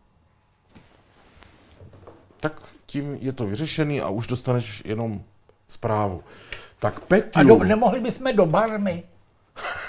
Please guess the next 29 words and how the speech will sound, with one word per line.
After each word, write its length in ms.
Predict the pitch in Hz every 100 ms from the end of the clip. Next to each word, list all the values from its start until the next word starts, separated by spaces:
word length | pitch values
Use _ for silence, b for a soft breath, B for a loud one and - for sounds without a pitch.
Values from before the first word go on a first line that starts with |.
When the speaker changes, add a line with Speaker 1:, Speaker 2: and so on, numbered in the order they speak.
| B B B B -
Speaker 2:
Promiň, 280 | 190 233
že 80 | 240
se 140 | 214 226
k 80 |
tomu 260 | - 214 214
vracím. 540 | 190 220 - 233 175 104
Speaker 1:
No 120 | 117
ne, 220 | 123 180
t-, 180 | - 104
Speaker 2:
Ta 120 | 196
země 360 | 131 208 226 233
si 140 | 240
Speaker 1:
hele, 120 | 233
Speaker 2:
mě 100 | 220
získala. 680 | 160 202 - - 240 143 123
Speaker 1:
tebe, 220 | - 104 123
tobě 280 | - 110
to 120 | 113 107
leží 200 | 98 107
v 20 |
hlavě, 320 | 98 95 -
Speaker 2:
No, 160 | 139 120
Speaker 1:
že? 60 |
A 80 | 101
Speaker 2:
to 60 | 113
Speaker 1:
mě 100 | 120
Speaker 2:
je 40 |
Speaker 1:
strašně. 440 | 135 123 127 123
Speaker 2:
bomba. 280 | 120 113 -